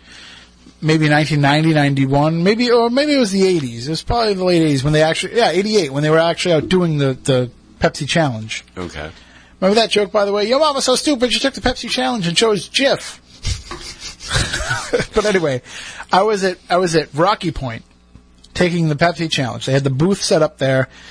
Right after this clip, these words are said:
Speaker 1: They wanted people to come and take the Pepsi Challenge. If you remember, they handed you the paper cup.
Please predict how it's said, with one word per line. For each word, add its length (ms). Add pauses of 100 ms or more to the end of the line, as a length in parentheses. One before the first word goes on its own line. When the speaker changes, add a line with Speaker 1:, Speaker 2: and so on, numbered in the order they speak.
(220)
Speaker 1:
They 100
wanted 260
people 180
to 60
come 160
and 80
take 160
the 60
Pepsi 280
Challenge. 280
If 100
you 60
remember, 360
they 100
handed 340
you 60
the 100
paper 220
cup. 320